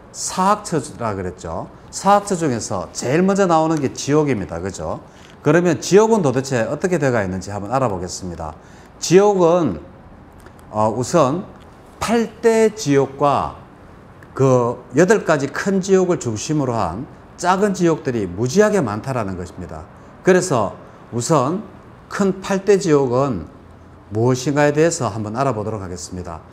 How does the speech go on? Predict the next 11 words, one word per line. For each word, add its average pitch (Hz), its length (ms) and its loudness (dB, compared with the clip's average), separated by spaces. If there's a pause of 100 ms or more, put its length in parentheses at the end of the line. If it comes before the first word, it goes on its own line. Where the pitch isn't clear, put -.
(220)
첫 214 220 -2
번째가 185 420 0
등활지옥입니다. 123 1080 -2 (580)
등활지옥은 151 1040 2 (520)
몽둥이로 175 580 4
얻어맞고 151 880 -2 (380)
살이 202 560 0
찢겨지거나 117 920 0 (100)
죽음에 180 460 4
이르렀다가 110 800 -2 (420)
다시 208 640 0